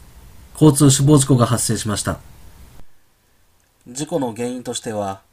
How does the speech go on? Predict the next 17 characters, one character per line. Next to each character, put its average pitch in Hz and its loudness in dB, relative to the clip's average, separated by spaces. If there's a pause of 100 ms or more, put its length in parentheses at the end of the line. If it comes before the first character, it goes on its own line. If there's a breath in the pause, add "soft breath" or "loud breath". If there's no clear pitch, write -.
(560)
ト 135 -6
ラ 147 0
ッ 143 -8
ク - -14
を 104 -6 (320)
加 131 -2
害 147 -2
車 143 -8
両 120 -8
が 101 -10 (500)
左 147 -6
か 139 -4
ら 131 -2
追 135 -10
い - -10
越 127 -12
し、 95 -12